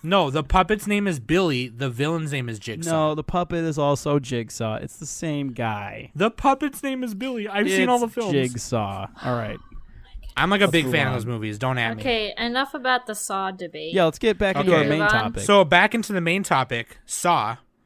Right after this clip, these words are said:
Speaker 3: <laughs>
Speaker 1: We're gonna talk about the latest one. Just kidding. Um, no,
Speaker 3: No,
Speaker 1: later
Speaker 3: we
Speaker 1: in the
Speaker 3: are not.
Speaker 1: episode, we're gonna talk about. Uh, so Nick had this idea to, like,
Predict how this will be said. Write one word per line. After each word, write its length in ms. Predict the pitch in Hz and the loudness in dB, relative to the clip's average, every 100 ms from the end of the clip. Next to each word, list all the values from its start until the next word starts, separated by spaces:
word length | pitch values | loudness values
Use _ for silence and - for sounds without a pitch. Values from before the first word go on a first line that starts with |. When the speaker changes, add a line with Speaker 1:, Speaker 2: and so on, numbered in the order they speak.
| _ _ _ _ _ - | _ _ _ _ _ -12
Speaker 3:
<laughs> 0 | 254 - - _ _ - | -10 -12 -20 _ _ 0
Speaker 1:
We're 280 | 302 131 | 0 0
gonna 120 | 143 156 | 0 2
talk 240 | 170 147 | 2 2
about 180 | 147 139 | 0 -4
the 80 | 135 | -2
latest 340 | 135 135 131 | -2 -2 -6
one. 160 | 110 104 | -12 -10
Just 180 | 107 - | -10 -10
kidding. 180 | 92 104 - - - | -10 -14 -16 -16 -4
Um, 440 | 156 151 147 139 - _ _ | 0 0 0 -6 -20 _ _
no, 160 | 262 233 | 2 4
Speaker 3:
No, 80 | 147 | 4
Speaker 1:
later 160 | 226 | 2
Speaker 3:
we 60 | 302 | 2
Speaker 1:
in 60 | |
the 40 | 240 | 0
Speaker 3:
are 60 | |
not. 60 | 190 | 0
Speaker 1:
episode, 320 | 180 233 226 - _ _ | 0 0 -4 -6 _ _
we're 140 | 170 | -2
gonna 160 | 180 214 | 0 -2
talk 280 | 208 196 190 | 0 -2 -2
about. 300 | 180 147 - | -6 -6 -8
Uh, 160 | 175 | -10
so 340 | 170 202 175 - | -4 0 0 -2
Nick 240 | 156 185 208 | -6 -4 0
had 140 | 226 | -2
this 200 | 202 175 - | -2 -8 -6
idea 380 | 151 131 147 156 | -6 -2 -4 -4
to, 140 | 165 | -6
like, 280 | 123 113 | -4 -4